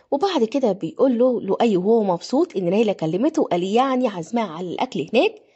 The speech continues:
وإن الأولاد يعني عايزين يشوفوه وحشهم جدًا. وطبعًا هو فاهم كده إن نايلة هي اللي يعني اللي عايزة تشوفه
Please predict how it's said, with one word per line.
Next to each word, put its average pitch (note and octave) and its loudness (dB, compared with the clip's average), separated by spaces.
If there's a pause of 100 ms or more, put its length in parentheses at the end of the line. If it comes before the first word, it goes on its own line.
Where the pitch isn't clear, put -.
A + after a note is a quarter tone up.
(240)
وإن A#3+ 2
الأولاد G3+ 2
يعني G#3 0
عايزين E3+ -6
يشوفوه G3+ -4
وحشهم G3 -2
جدًا. - -4 (680)
وطبعًا G3 0
هو E3 -2
فاهم F3 -2 (100)
كده A#3+ 2
إن F#3+ -2
نايلة F#3+ -4
هي B3 2
اللي A#3 -2
يعني G#3+ 0
اللي F#3+ -6
عايزة G#3 0
تشوفه A#3+ -2